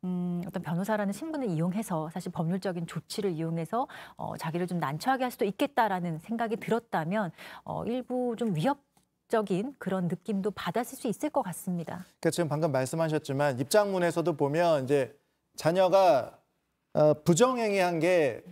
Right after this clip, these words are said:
Speaker 2: 절대 아니다, 이렇게 강하게 계속 주장을 했단 말이에요. 그래서 이 부분은 뭐 저희가 여기서, 어, 뭐, 뭐 당시 뭐 씨씨티비가 있는 것도 아니기 때문에, 하지만 그 수능 감독관은 삼 인의 합의를 통해서 이제 부정행위라고 결론을 내렸던 것이고,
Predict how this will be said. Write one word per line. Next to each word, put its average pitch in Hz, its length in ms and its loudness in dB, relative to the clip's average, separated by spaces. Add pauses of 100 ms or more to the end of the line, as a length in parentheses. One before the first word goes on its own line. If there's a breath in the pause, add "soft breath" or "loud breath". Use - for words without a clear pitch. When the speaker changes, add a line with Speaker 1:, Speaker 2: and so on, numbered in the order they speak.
(100)
Speaker 2:
절대 170 260 2
아니다, 151 520 4
이렇게 147 180 -2
강하게 190 420 2
계속 139 280 -2
주장을 143 580 0 (380)
했단 180 240 4
말이에요. 131 380 2
그래서 143 180 2
이 151 160 2
부분은 202 640 2
뭐 160 100 2
저희가 180 280 4
여기서, 165 560 2 (360)
어, 156 80 -4
뭐, 151 200 0
뭐 156 140 2
당시 170 300 0
뭐 151 100 2
씨씨티비가 190 540 0
있는 151 180 0
것도 151 180 0
아니기 135 260 0
때문에, 120 340 -2
하지만 185 440 2 (320)
그 160 120 2
수능 220 200 2
감독관은 175 600 2
삼 220 200 0
인의 208 140 2
합의를 208 340 2
통해서 190 640 0 (420)
이제 131 180 -2
부정행위라고 147 600 0
결론을 135 320 -2
내렸던 127 340 -2
것이고, 107 520 -6